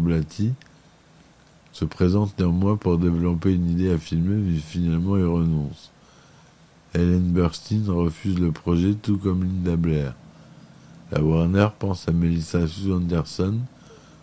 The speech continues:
Rosanna Arquette, Jamie Lee Curtis, Jodie Foster, Mariel Mingway, Helen Hunt, Jennifer Jason Leigh, Christine McNichols,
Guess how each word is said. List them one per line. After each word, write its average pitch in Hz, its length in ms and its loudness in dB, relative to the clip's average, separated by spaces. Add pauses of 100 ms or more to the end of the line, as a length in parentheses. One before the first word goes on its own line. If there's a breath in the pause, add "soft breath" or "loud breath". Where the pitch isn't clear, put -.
(120)
Rosanna 87 520 2
Arquette, 101 420 0
Jamie 90 280 0
Lee 85 200 0
Curtis, 95 580 -4
Jodie 87 300 0
Foster, 85 520 -4 (120)
Mariel 90 440 2
Mingway, 87 560 0 (800 loud breath)
Helen 85 420 2
Hunt, 98 360 2
Jennifer 85 680 0
Jason 85 460 0
Leigh, 98 240 0 (800 loud breath)
Christine 90 440 -2
McNichols, 90 760 0